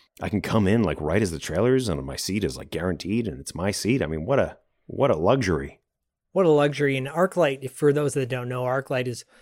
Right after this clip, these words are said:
Speaker 2: no longer with us, but it was one of the nicest theaters in Los Angeles, probably the nicest theater,
Speaker 1: Yeah.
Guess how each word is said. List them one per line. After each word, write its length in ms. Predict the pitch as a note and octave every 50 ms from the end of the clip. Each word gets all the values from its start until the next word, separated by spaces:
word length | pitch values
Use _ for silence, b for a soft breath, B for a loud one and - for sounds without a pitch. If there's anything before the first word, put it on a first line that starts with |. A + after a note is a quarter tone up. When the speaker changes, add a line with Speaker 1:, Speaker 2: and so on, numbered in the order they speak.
| b b b b b
Speaker 2:
no 160 | C#3+ D#3 D#3 D#3
longer 340 | D#3+ D#3 D#3 D3+ C#3 C3
with 280 | B2 A#2+ C#3 E3+ E3+ -
us, 280 | A#2 A#2 B2+ - - -
but 300 | _ - C#3+ C3+ B2+ B2
it 120 | C#3 C3+
was 160 | B2+ C3 B2 C3+
one 200 | C#3 C#3+ C#3+ D3
of 100 | C#3+ C3
the 80 | B2+
nicest 500 | B2+ C3 C#3 C#3+ D3 - - D3+ - -
theaters 400 | - D3 C3+ C#3 C3 C3+ B2+ -
in 100 | B2 B2
Los 240 | A#2 A2+ A2+ - -
Angeles, 320 | C3 A#2+ B2 B2 B2+ A#2
probably 360 | - - D#3+ D3+ D3+ D3 C#3 C3
the 220 | C3 D#3 F3+ F3+
nicest 440 | E3+ D3+ C3+ A#2+ A2+ - C3 A#2+ - -
theater, 320 | C3+ B2 B2 A#2 A#2+ A#2
Speaker 1:
Yeah. 200 | E2 D2+ C#2+ C#2